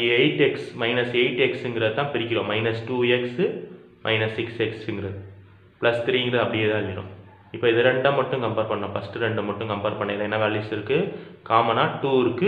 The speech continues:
எக்ஸ் இருக்கு. அதை அப்படியே வெளியில எடுத்துரும். டூ எக்ஸ் வெளியில எடுத்தாச்சு. ரிமைனிங் என்ன இருக்கும்? இங்க டூ எக்ஸ்ன்னு இருக்கும். மைனஸ் இங்க டூ எக்ஸ் எடுத்துட்டோம்னா ஒன்னு வந்துரும். அப்ப இங்க உள்ள டேர்ம்ஸ் தான் அடுத்து உள்ளதுலயும் வரணும். டூ எக்ஸ் மைனஸ் ஒன்னு தான் இங்க உள்ளதான் இங்கேயும் வரணும்.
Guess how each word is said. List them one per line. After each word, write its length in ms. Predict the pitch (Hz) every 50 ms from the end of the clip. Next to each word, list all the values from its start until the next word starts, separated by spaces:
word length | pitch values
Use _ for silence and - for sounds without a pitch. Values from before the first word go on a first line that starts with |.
| - 156 117
எக்ஸ் 200 | 107 107 - - 123
இருக்கு. 180 | 107 104 - - -
அதை 100 | 117 113 110
அப்படியே 220 | 104 113 117 117 110 104
வெளியில 220 | 107 107 104 101 98
எடுத்துரும். 280 | 98 101 101 - - - - -
டூ 80 | 127 120 113 107
எக்ஸ் 160 | - - - 113
வெளியில 220 | 107 107 107 104
எடுத்தாச்சு. 340 | 104 - 110 107 - 139 135
ரிமைனிங் 300 | 120 120 123 120 120 113 110
என்ன 100 | 110 110
இருக்கும்? 200 | 113 - 107 107
இங்க 180 | 107 104 101 98 101 98 123
டூ 80 | 127 123 120 107
எக்ஸ்ன்னு 360 | 98 - - - 117 101 98
இருக்கும். 240 | 98 92 98 107 - - - - - - - - - _ - - 110
மைனஸ் 420 | 110 113 120 117 127 160 170 - - - - - - - - - - _ _ _ _ _ _ _ _ _ _ _ _ - - - _ _ -
இங்க 100 | 113 120 120 127
டூ 40 | 131 127 123
எக்ஸ் 160 | 120 123 -
எடுத்துட்டோம்னா 400 | 120 107 110 117 120 120 135 135 113 104
ஒன்னு 140 | 104 107 104
வந்துரும். 220 | 101 98 - - -
அப்ப 100 | - 117 113 117
இங்க 120 | 123 127 131 131
உள்ள 120 | 135 139 135 131
டேர்ம்ஸ் 280 | 123 113 117 117 - 147
தான் 100 | 151 135
அடுத்து 200 | 113 110 107 - 127
உள்ளதுலயும் 340 | 117 117 113 117 113 110 101
வரணும். 200 | 98 101 98 101 - - -
டூ 80 | - 123 120 120
எக்ஸ் 180 | 117 120 120 113
மைனஸ் 280 | 107 107 107 107 107 110
ஒன்னு 160 | 107 107 107 131
தான் 80 | 143 131
இங்க 100 | 120 113 117 113
உள்ளதான் 260 | 113 113 113 123 120 113
இங்கேயும் 280 | 110 110 113 110 104
வரணும். 240 | 95 92 92 92 -